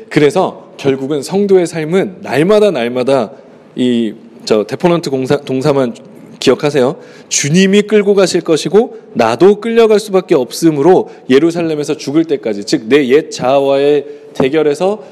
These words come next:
결국은 내 옛 자아가 죽게 되는, 내가 죽는 거죠. 내가 죽게 되는 그 자리까지 주님과 함께 동행해서 가고,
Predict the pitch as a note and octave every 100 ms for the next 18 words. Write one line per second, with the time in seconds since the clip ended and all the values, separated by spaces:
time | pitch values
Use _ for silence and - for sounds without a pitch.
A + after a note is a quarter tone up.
0 | - - D#3+ F3+ G3 G3+ G3+ D#3+ E3 D3+
1 | D3+ D3 C#3+ C#3 D3 C#3+ - - E3 D#3+
2 | F#3+ C#3+ - - - - C#3+ C#3 G#3 B3
3 | A#3 D#3+ F3 E3+ A#2+ D#3 C#3 G#3+ A#3+ F3+
4 | - G3+ F#3+ G#3 - - - F3 G3 -
5 | C3+ D3 C3+ C3 D#3+ G#2+ - - - -
6 | D#3 E3+ E3+ E3 D#3 D3+ - C3+ C#3+ C3
7 | C#3+ C3 F#2 - - - - - - -
8 | D#3 E4 E4+ - -